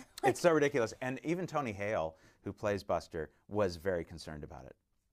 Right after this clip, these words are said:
Speaker 2: I told him, "I'm so excited. Uh, that was such a great idea."
Speaker 1: <laughs>
Speaker 2: So, "Tony, you're gonna lose your hand this year." And he said,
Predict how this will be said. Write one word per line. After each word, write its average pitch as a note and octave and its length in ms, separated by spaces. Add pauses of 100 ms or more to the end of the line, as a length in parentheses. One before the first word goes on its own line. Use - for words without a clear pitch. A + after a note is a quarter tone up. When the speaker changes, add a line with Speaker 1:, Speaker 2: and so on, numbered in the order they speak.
(120)
Speaker 2:
I F#2 80
told F2 240
him, D#2 100
"I'm E2 120
so - 180
excited. E2 520 (100)
Uh, F#2+ 160
that G#2 120
was G2 100
such G2 120
a G2 40
great F#2 240
idea." - 100 (160)
Speaker 1:
<laughs> - 160
Speaker 2:
So, - 140 (300)
"Tony, G3+ 260
you're C3+ 140
gonna D3+ 160
lose E3+ 200
your - 100
hand E3+ 380
this F#2+ 220
year." D2+ 260
And G2+ 80
he - 60
said, F#2+ 100